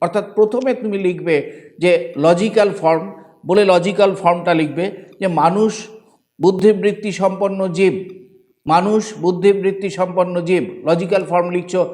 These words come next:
সকল মানুষ হয় বুদ্ধিবৃত্তি সম্পন্ন জীব। এরপরে বলেছে আবর্তনের বিবর্তন, সুতরাং পরবর্তী ধাপ হবে সুতরাং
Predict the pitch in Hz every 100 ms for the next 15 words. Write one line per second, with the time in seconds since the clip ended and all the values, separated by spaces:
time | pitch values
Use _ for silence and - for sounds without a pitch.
0 | - - 190 190 226 220 185 175 196 156
1 | 175 180 175 165 175 170 170 170 151 160
2 | 147 156 143 123 120 82 - _ _ _
3 | _ _ _ _ _ _ _ _ _ _
4 | _ _ _ _ _ - 190 208 254 254
5 | 262 254 185 190 240 233 240 247 226 233
6 | 233 226 226 135 90 - _ - 202 220
7 | 202 175 214 233 226 233 208 190 202 208
8 | 220 247 240 - - - 196 220 226 233
9 | 240